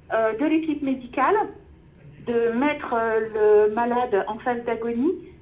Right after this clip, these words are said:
sous sédation profonde et continue, ça c'est la loi Claes-Leonetti,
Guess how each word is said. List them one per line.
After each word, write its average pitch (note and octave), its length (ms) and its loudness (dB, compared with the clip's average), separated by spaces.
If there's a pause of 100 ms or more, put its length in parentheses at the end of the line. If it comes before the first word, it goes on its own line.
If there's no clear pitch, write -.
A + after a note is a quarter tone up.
(140)
sous A#3 100 -20
sédation C#4 520 -2
profonde D4+ 540 -2
et A#3+ 80 -4
continue, B3+ 540 -6 (100)
ça A#3+ 120 -8
c'est A#3+ 80 -10
la A3 140 0
loi C#4+ 240 -4
Claes-Leonetti, A#3 880 -4